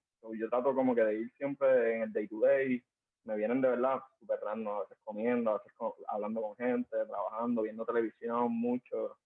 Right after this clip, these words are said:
eh, leyendo, eh, pues ahí cojo y apunto esos, esos key-, esos keywords,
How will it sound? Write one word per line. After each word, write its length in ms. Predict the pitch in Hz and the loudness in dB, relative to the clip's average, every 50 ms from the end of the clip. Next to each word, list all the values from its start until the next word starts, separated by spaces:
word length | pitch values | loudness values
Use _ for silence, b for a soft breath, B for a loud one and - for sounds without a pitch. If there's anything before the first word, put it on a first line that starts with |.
| _ _ _ _ _ _ - | _ _ _ _ _ _ -2
eh, 280 | 107 107 104 104 104 104 | 2 4 6 6 6 4
leyendo, 880 | 104 101 101 107 113 120 123 123 120 117 113 110 110 107 107 110 - _ _ _ _ _ _ _ - | 4 2 2 2 2 2 2 2 2 2 2 2 2 0 0 -4 -8 _ _ _ _ _ _ _ -6
eh, 840 | 107 107 104 101 101 101 98 101 101 101 98 95 98 87 92 92 85 _ _ _ _ _ _ _ _ _ | 0 2 4 6 6 6 6 6 6 4 4 2 0 0 -2 -10 -16 _ _ _ _ _ _ _ _ _
pues 120 | - 110 90 87 | -6 -4 0 2
ahí 300 | 110 120 135 139 131 120 - | 2 4 2 2 0 -2 2
cojo 320 | 120 123 135 139 131 123 | 2 4 4 6 4 4
y 180 | 113 110 104 107 | 4 4 2 0
apunto 340 | 101 101 - 107 104 - 127 | 0 -2 -4 -6 -4 -4 -2
esos, 220 | - 147 135 107 | 0 2 0 0
esos 200 | 127 - 143 135 - - | 0 -2 -2 -4 -4 -6
key-, 180 | 139 143 127 - 120 | -6 -4 -2 0 -2
esos 580 | 120 - - 131 131 135 131 131 127 123 123 - - | -2 0 0 2 2 4 4 6 4 4 4 2 -4
keywords, 340 | 143 151 147 131 120 113 | -6 0 2 2 2 2